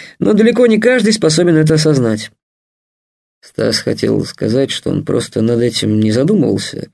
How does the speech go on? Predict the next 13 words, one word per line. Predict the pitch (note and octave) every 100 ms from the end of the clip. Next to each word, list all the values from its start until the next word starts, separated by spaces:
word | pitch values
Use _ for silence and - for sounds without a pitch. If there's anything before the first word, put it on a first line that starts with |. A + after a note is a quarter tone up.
| _ _ _ _ _
но | A#2
его | A#2 A#2 A#2
ответ | A#2 D3 E3
прозвучал | B2 A#2+ A#2 A2+ C3
бы | B2+
как | A#2+ A2+
попытка | A#2 A2+ B2 -
оправдаться, | A#2 B2 C3 A#2+ - -
и | F#2
говорить | A2 A#2 D3+ D#3
ничего | - A#2
не | A2
стал. | - - F2